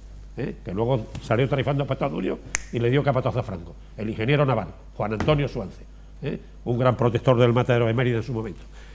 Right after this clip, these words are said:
Y, y, y esto, y esto propició una vía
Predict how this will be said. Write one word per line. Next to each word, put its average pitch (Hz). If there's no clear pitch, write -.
Y, 135
y, 131
y 143
esto, 233
y 139
esto 233
propició 147
una 156
vía 202